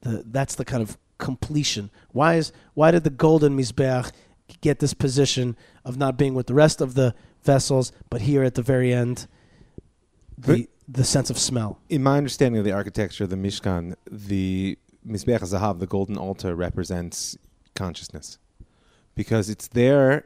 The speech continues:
Speaker 2: inside the holies, not in the Holy of Holies, inside the holies. It, it, it's between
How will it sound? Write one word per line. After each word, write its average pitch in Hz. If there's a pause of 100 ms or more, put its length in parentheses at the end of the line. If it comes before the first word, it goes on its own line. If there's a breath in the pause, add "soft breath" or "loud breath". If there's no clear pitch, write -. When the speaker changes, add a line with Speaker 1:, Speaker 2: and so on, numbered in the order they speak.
Speaker 2:
inside 113 (720)
the 110
holies, 92
not 117
in 107
the 101
Holy 101
of 82
Holies, 87
inside 101
the 98
holies. 87 (400 soft breath)
It, 123 (100)
it, 131 (240)
it's - (420)
between 127